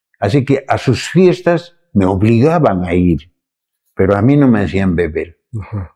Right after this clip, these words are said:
Speaker 1: Me hacían sentar en un rinconcito y de ahí miraba yo todas las barbaridades que hacían de borracho.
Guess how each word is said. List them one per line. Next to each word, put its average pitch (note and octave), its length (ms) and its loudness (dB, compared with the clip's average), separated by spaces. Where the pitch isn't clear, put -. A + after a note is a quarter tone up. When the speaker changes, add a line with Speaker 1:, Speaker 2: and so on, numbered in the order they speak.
Speaker 1:
Me F2 100 -6
hacían G#2 280 -2
sentar G#2 340 -2
en G#2+ 140 0
un G#2+ 180 2
rinconcito F#2+ 720 -2
y G#2 160 2
de F#2+ 100 0
ahí A2 160 2
miraba G2+ 420 2
yo G#2+ 180 2
todas C#3 440 2
las C#3+ 220 0
barbaridades C3 920 2
que A#2 100 2
hacían A2 380 0
de G#2 100 2
borracho. G#2 500 -2